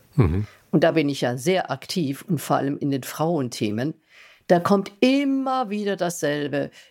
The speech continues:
Speaker 2: „Wir Frauen kommen nicht durch mit unseren Argumenten, die Männer haben immer noch das Sagen“,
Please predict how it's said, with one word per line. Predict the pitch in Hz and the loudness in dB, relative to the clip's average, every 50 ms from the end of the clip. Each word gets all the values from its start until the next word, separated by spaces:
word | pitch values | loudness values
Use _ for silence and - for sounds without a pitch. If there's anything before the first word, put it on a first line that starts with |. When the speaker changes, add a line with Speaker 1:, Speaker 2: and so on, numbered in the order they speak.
| _ - | _ -2
Speaker 2:
„Wir | 147 160 | 0 0
Frauen | 156 - - 147 139 147 151 156 147 - | 0 2 2 4 4 4 4 0 -2 -2
kommen | - 180 165 156 156 | 0 0 2 2 0
nicht | 160 165 165 - - 170 | 0 -2 -4 -4 -2 0
durch | 175 180 175 180 175 175 175 170 - - - | 2 2 2 0 0 -2 -2 -4 -6 -10 -8
mit | - 160 143 - - | -6 -6 -6 -4 -4
unseren | 160 156 139 151 147 - | -4 -2 -2 -2 -2 0
Argumenten, | 139 151 170 180 190 175 180 202 196 190 190 175 175 - - 202 185 175 180 180 175 175 175 170 - - - - - | 0 0 0 0 0 0 0 0 0 -2 -4 -4 -6 -4 -2 0 0 0 0 0 0 -2 -2 -4 -8 -16 -20 -6 -2
die | - 165 | 0 0
Männer | 151 147 147 143 143 143 | 2 2 0 0 -2 -2
haben | 151 147 143 139 - | -2 -2 -2 -2 -2
immer | 226 208 202 190 185 | -2 0 0 0 0
noch | 170 165 - | -2 -2 -2
das | - 156 - - | -4 -4 -2 -2
Sagen“, | - 143 143 143 147 143 147 147 143 143 - - | -2 -2 -2 -2 -4 -4 -4 -4 -4 -6 -6 -10